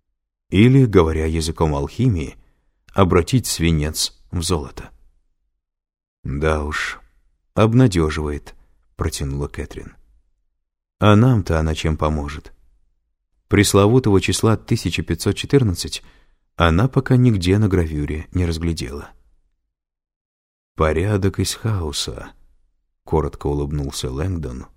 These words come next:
уголком губ. «Как твой брат и обещал». С этими словами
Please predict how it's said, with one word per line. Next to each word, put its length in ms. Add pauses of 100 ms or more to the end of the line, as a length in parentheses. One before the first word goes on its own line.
уголком 640
губ. 340 (1120)
«Как 280
твой 240
брат 320
и 40
обещал». 720 (1120)
С 120
этими 280
словами 640